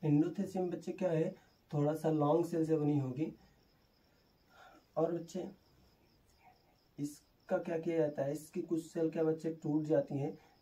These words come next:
जिससे क्या nutrition मिलता है डेवलपिंग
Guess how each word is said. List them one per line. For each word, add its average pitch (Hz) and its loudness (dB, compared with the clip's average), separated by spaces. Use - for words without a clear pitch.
जिससे 143 -6
क्या 160 0
nutrition 143 2
मिलता 147 4
है 139 -4
डेवलपिंग 156 6